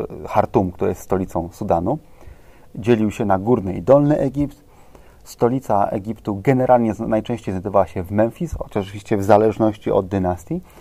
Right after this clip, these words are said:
Memphis jest w tym samym miejscu, w którym dzisiaj jest Kair, pewnie dlatego Kair jest tam, gdzie jest dzisiaj.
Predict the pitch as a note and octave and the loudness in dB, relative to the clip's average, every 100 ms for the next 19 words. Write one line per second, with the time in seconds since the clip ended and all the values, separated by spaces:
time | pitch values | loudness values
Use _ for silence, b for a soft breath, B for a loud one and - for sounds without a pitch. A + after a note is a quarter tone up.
0 | B A#2+ B2 - G#2 G#2+ - A#2+ G#2 G#2 | B 0 0 0 -6 -6 -4 -4 0 0
1 | G#2 G2+ G#2+ F#2+ - F2+ - F#2 A2 A#2+ | 0 -4 -4 -4 -4 -6 -4 -2 -2 -2
2 | G2 G#2 G#2 G#2 - G#2 G#2 G#2 - F#2+ | -4 -4 -2 -4 0 0 0 -4 -2 -2
3 | G2 A#2 G2 G2 F2+ - B2 | 0 -2 -2 -6 -8 -2 -4